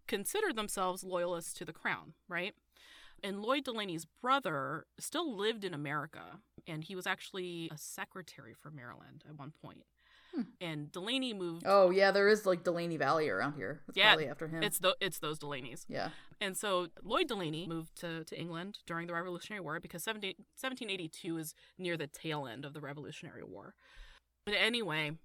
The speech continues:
Speaker 1: this duel began over an anonymous Morning Post article. Hey, hey, Bates.
Speaker 2: <laughs>
Speaker 1: Hey, Henry Bates. The paragraphing parson was up to some shady business,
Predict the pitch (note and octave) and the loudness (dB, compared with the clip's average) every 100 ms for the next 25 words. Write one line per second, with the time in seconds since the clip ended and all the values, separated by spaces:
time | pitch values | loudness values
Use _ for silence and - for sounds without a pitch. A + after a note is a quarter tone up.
0 | - - G#3 G3+ F#3+ B3 C4+ A3+ F3+ G3 | -16 -2 0 0 -2 2 6 6 4 -2
1 | F3+ G3 G3 F3 E3 E3 - _ _ _ | -4 0 4 4 4 0 -10 _ _ _
2 | F#3+ F#3 F#3+ F3+ F3+ - F3 E3 E3+ F#3+ | -2 0 2 4 4 0 -4 -2 2 2
3 | B3+ G#3+ E3+ F#3 - - _ _ _ _ | 2 0 0 -4 -10 -14 _ _ _ _
4 | _ _ - F3+ F#3+ A#3 C4 - E4 G4+ | _ _ -14 -2 4 4 4 6 8 8
5 | D4+ B3+ B3 B3+ C4 C4+ - - C4+ E4 | 8 8 6 4 4 2 -4 -2 0 0
6 | E4 - C4+ A#3 A#3+ - G#3+ - C#4+ - | 0 0 2 4 2 -2 -10 4 6 6
7 | C4 B3+ B3 A#3 A#3+ C4 - - - - | 4 4 2 4 4 4 -4 -16 -18 -20
8 | - - A3 - A#3+ A3+ A#3 - A3+ G#3+ | -20 8 8 10 8 12 12 12 6 0
9 | - - - C4 C#4 A#3+ G3+ G#3 F#3+ F#3 | -8 -8 8 8 8 4 2 2 -2 -4
10 | - G#3+ - - F#3+ F#3+ G3+ F#3 F#3 G#3+ | 0 -2 -2 -6 -4 -4 -6 -4 -2 2
11 | D4 C4 F3+ G3 | 2 2 -4 -6